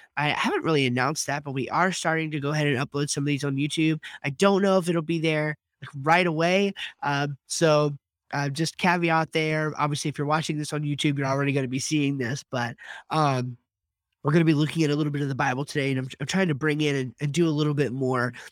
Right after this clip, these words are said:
uh, video-related content for you guys this year. So definitely check that out. Um, so th-, th-, the question sort of that I want to, to answer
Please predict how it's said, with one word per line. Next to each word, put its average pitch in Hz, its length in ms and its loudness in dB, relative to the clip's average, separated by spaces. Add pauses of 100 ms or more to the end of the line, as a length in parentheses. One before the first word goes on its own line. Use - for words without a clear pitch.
(380)
uh, 156 180 6
video-related 147 640 6
content 123 440 -6
for 139 80 -4
you 127 100 0
guys 127 240 -2
this 131 240 -6
year. 117 160 -2
So 123 280 -4 (260)
definitely 196 340 2
check 147 380 -2 (100)
that 131 420 -2 (400)
out. 131 400 0 (360)
Um, 131 500 -2 (460)
so 226 320 4
th-, 190 260 -6
th-, 190 280 -8
the 208 120 0
question 294 460 0
sort 185 240 0
of 180 80 -2
that 165 160 0
I 160 100 2
want 151 440 -2
to, 139 580 -2 (720)
to 135 520 -2
answer 131 640 -2